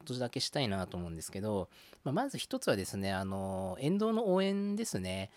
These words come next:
基本的にどの大会も、まあ、沿道での応援は自粛してくださいねっていうような呼びかけがなされている中の大会運営なんですけど、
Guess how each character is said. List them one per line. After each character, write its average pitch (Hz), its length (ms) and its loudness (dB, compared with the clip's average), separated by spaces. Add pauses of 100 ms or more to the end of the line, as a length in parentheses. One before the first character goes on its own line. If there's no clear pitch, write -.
(240)
基 - 60 -8
本 247 140 0
的 254 200 2
に 254 160 0
ど 247 100 4
の 269 80 0
大 135 220 4
会 113 180 0
も、 139 220 4
ま 127 80 2
あ、 117 40 0
沿 127 320 2
道 143 180 4
で 165 100 2
の 151 100 4
応 113 60 4
援 117 100 2
は 117 60 2
自 113 180 -2
粛 - 220 -2
し - 40 -4
て 147 100 -6
く 156 100 -2
だ 151 80 -2
さ 170 120 0
い 165 60 -2
ね 113 300 -2
っ 107 40 -6
て - 120 -4
い - 20 0
う 98 40 -2
よ 98 60 -2
う - 20 -2
な 101 60 0
呼 101 60 -2
び 107 80 -4
か 113 140 0
け 117 100 -4
が 107 60 -2
な 104 140 -2
さ 151 120 0
れ 139 80 2
て 101 100 -6
い 92 40 -2
る 98 80 -4
中 107 400 2
の 90 120 -2
大 95 220 -4
会 98 240 -4
運 104 180 -2
営 95 60 -2
な 87 120 -4
ん 87 60 -8
で 85 80 -6
す - 80 -8
け 101 120 -6
ど、 123 280 2